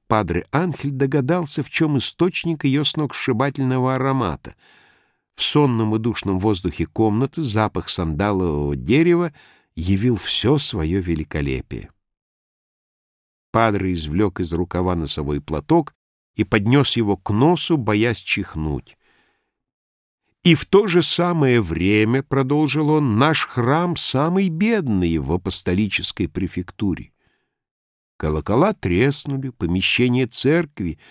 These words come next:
кишмя кишит мышами. Ведь всю свою жизнь я положил только на воспитание нравственности и добрых нравов».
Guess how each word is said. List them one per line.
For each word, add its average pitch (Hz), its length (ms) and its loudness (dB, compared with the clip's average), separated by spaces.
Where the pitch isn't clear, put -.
кишмя 90 440 0
кишит 80 440 -8
мышами. 113 720 -2
Ведь 90 200 -2
всю - 320 0
свою 170 360 4
жизнь 160 380 -2
я 160 100 2
положил 156 480 2
только 156 380 0
на 151 80 2
воспитание 143 720 0
нравственности 120 1120 -2
и - 80 -4
добрых 127 540 0
нравов». 127 760 -4